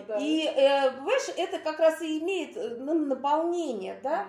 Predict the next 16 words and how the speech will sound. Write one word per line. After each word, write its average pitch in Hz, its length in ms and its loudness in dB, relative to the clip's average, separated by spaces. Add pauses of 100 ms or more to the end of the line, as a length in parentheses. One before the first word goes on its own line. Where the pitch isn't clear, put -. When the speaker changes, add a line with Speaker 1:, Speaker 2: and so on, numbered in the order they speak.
Speaker 1:
Да. 196 220 -10
Speaker 2:
А 247 100 -4
не 311 100 -4
так, 330 180 2
когда 254 380 4
у, 233 680 -2
в 208 360 -18
каких-то 240 400 -16
современных 254 560 -8
сериалах 381 460 -4
русских - 380 -14
часто 311 360 -6
люди 330 220 -6
просто 285 280 -10
произносят 240 540 -8
текст. - 400 -16